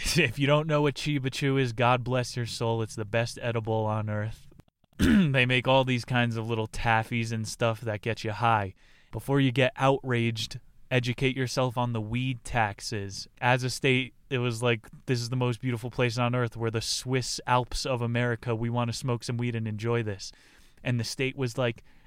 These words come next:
"Okay, well, it's gonna cost you thirty percent on every joint, and it'll go to the schools." People were like, "That sounds great."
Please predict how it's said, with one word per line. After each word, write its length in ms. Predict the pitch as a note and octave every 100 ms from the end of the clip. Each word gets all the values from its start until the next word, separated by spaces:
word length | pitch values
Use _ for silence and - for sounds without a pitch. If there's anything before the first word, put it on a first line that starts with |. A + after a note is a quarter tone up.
| -
"Okay, 540 | C3+ D#3+ F#3 - B2 B2
well, 200 | C#3+ D3+
it's 120 | C#3
gonna 200 | G3 D3+
cost 360 | - F3 D#3 D#3+
you 80 |
thirty 420 | A#2 - E3 D3+ D3
percent 520 | - C#3 - E3 D#3
on 180 | B2+ C3+
every 340 | - C#3+ D3+ D3
joint, 400 | A#2 C#3 D#3 C#3+
and 120 | B2+
it'll 180 | B2 B2
go 220 | C3 C#3+
to 160 | C3 C#3
the 80 | A#2+
schools." 880 | - - D3 D3 E3+ G#2+ - - - - - - - -
People 280 | - B2+ C3
were 120 | B2+
like, 220 | B2 A2+
"That 260 | A#2+ C3+ -
sounds 480 | - C#3+ C#3+ C3 A#2+ - -
great." 500 | B2 A2 B2+ G#2